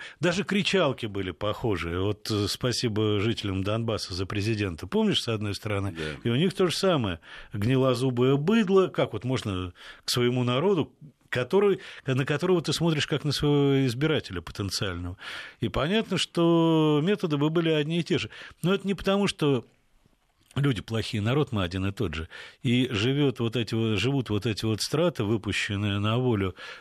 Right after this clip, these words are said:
Speaker 1: развалом Союза и девяностыми или даже чуть пораньше, что в России, что на Украине, э, что в Белоруссии, где их там батька гоняет, э, ровно по одним, по-, что в Прибалтике, ровно по одним и тем же законам,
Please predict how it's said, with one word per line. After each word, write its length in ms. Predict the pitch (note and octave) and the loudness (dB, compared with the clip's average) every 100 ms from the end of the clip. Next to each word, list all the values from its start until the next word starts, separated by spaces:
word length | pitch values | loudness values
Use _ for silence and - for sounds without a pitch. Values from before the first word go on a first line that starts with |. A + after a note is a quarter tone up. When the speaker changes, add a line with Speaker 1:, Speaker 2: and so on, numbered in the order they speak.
| - | -6
Speaker 1:
развалом 560 | A2 A2+ A2+ B2 A2 G2 | -2 0 0 0 -2 -4
Союза 540 | - A#2+ B2 G2+ G2 | -2 0 0 0 0
и 80 | G2 | 0
девяностыми 720 | G2+ G#2 B2 A#2+ - G2 G2 | 0 2 2 0 -2 -4 -2
или 120 | F#2+ | -2
даже 240 | G#2+ G2 - | -2 -4 -4
чуть 220 | G#2 - | -8 -4
пораньше, 600 | A2+ D#3 G3+ F#3+ A2 F#2+ - - - - - | -2 0 0 0 -4 -6 -12 -18 -16 -14 -8
что 240 | - A3 | -2 0
в 40 | G3 | 2
России, 720 | G3+ F#3+ - C#3 D#3+ D#3 C3 - - | 2 0 0 0 2 2 -2 -8 -12
что 300 | - - E3 | -8 0 2
на 160 | G#3 G#3+ | 4 2
Украине, 840 | E3 - F#3 F3 D3 E3 C#3+ B2+ - - - - - | 2 2 4 4 4 4 2 -2 -6 -20 -20 -10 -2
э, 180 | C3 C3 | 0 0
что 260 | - G#3+ | 0 0
в 60 | E3+ | 2
Белоруссии, 720 | F#3+ F#3 F3+ F3 E3 D3 C3+ | 4 4 6 4 4 2 2
где 220 | B2+ C#3+ | 4 2
их 80 | - | 2
там 240 | C3 C3 | 2 2
батька 320 | C3+ B2 - A2 | 2 0 -4 -4
гоняет, 540 | B2 C3 C3 A2+ A2 - - - - | -2 0 0 0 -2 -10 -20 -20 -6
э, 360 | B2+ B2 C3 C3+ - | 0 2 2 0 -4
ровно 460 | C3+ D3 A3 G3 D3+ | -2 2 2 2 0
по 140 | B2 | 0
одним, 340 | B2 C3 A#2+ G#2+ | 0 -2 -4 -4
по-, 140 | E3+ | -4
что 180 | - A3 | 0 -2
в 60 | |
Прибалтике, 560 | - G#3 F3+ B2+ - B2 | 0 0 2 0 0 0
ровно 240 | F#3+ F#3+ | 2 0
по 160 | D3 C#3+ | 0 0
одним 240 | B2+ B2+ | 0 -2
и 40 | A#2 | -2
тем 200 | A#2 F2+ | -4 -4
же 80 | E2 | -4
законам, 500 | G2 F#2+ F#2 E2+ | -4 -4 -6 -8